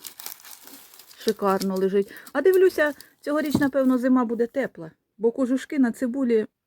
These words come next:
це не тільки по своїй цибулі, дивлюся інших блогерів. Дуже такі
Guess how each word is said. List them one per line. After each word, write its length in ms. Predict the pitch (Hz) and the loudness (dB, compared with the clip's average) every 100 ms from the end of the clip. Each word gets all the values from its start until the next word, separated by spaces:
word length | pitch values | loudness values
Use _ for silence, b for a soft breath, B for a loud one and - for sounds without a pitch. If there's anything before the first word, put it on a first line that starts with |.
| _ _ - | _ _ 0
це 80 | 240 | 2
не 120 | 240 | 4
тільки 400 | 254 196 - 165 156 - | 2 -4 -4 -6 -8 -10
по 120 | 190 | -8
своїй 280 | 196 185 170 | -6 -6 -8
цибулі, 420 | 180 165 165 170 | -12 -12 -10 -4
дивлюся 380 | 190 208 202 196 | -2 0 0 0
інших 400 | 220 214 180 160 | 0 -2 -4 -8
блогерів. 460 | 165 156 160 160 b b b b b b | -8 -8 -10 -12 b b b b b b
Дуже 380 | 233 302 233 180 - | -4 0 2 0 -4
такі 340 | 185 - 170 | -12 -8 -10